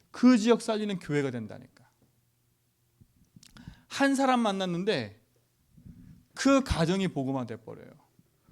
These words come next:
루디아와 그 집의 모든 사람이 세례를 받았잖아요. 그치요? 그 집이 복음 누리는 집으로 바뀌었고 그 집이 결국은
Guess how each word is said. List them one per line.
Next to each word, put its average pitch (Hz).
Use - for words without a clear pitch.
루디아와 175
그 185
집의 175
모든 151
사람이 175
세례를 254
받았잖아요. 127
그치요? 131
그 240
집이 247
복음 185
누리는 165
집으로 135
바뀌었고 127
그 208
집이 196
결국은 175